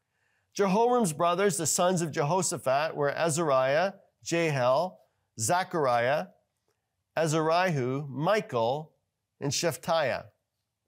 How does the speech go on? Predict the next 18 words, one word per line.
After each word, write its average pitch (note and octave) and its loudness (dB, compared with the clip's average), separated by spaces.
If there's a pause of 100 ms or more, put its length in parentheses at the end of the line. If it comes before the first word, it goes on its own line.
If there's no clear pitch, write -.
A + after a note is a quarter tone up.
(280)
All A#3+ 4
these G#3+ 2
were E3 -2
sons G#3 2
of D#3+ -2
Jehoshaphat, D#3+ 0 (160)
king G#3+ 2
of F3 2
Israel." D#3+ 0 (280)
And G3 2
the F#3+ 4
writer C4 2
here G#3+ 4
uses F#3 2
Israel D#3+ 0
there, D3 2
emphasizing D#3 0
that D3+ 0